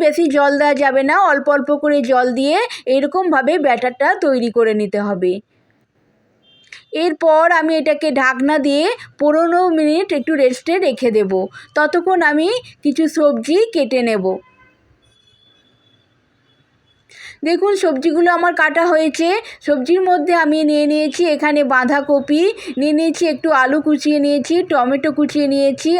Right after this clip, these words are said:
আদা একটু কুচিয়ে নিয়েছি, কাঁচা লঙ্কা নিয়ে নিয়েছি, আর নিয়ে নিয়েছি তিনটে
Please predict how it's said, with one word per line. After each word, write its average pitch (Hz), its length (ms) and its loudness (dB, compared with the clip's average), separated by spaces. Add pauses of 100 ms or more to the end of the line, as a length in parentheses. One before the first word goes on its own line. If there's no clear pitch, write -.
(140)
আদা 247 180 0 (120)
একটু 277 160 -6 (100)
কুচিয়ে 285 360 -2
নিয়েছি, 269 340 -2 (400)
কাঁচা 269 380 -2
লঙ্কা 262 360 0
নিয়ে 285 180 0
নিয়েছি, 285 260 -2 (120)
আর 254 140 0
নিয়ে 254 180 0
নিয়েছি 262 260 -2 (200)
তিনটে 262 320 -2